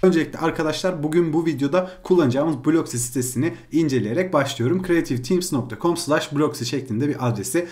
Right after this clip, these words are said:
mevcut. Bu adrese girdiğinizde Blocksy oldukça şık, güzel bir görünümle bizi karşılıyor. Ana sayfasında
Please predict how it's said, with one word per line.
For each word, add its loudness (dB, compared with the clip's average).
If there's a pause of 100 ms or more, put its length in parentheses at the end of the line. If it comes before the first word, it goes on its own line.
(140)
mevcut. 2
Bu 8
adrese 2
girdiğinizde 0 (200)
Blocksy 2 (100)
oldukça 0
şık, -2
güzel 2
bir -2
görünümle 0 (180)
bizi 2
karşılıyor. 2 (180)
Ana 4
sayfasında -2